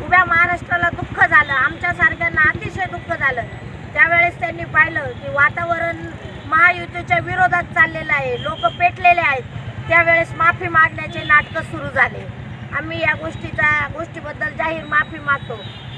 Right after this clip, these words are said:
मुळातच खूप, म्हणजे ही गोष्ट खूप दुःखास्पद आहे. छत्रपती शिवाजी महाराज त्यांचे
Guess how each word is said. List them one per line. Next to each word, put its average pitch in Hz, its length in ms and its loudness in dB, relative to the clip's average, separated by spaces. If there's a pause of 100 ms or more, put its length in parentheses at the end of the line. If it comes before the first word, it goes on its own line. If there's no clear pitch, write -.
(180)
मुळातच 339 440 2 (120)
खूप, 370 140 -6 (580)
म्हणजे 285 220 -6
ही 330 160 -4
गोष्ट 349 360 2
खूप 359 300 -4
दुःखास्पद 349 840 0
आहे. 254 100 2 (460)
छत्रपती 330 580 -2
शिवाजी 330 360 -2
महाराज 311 400 4 (460)
त्यांचे 339 360 2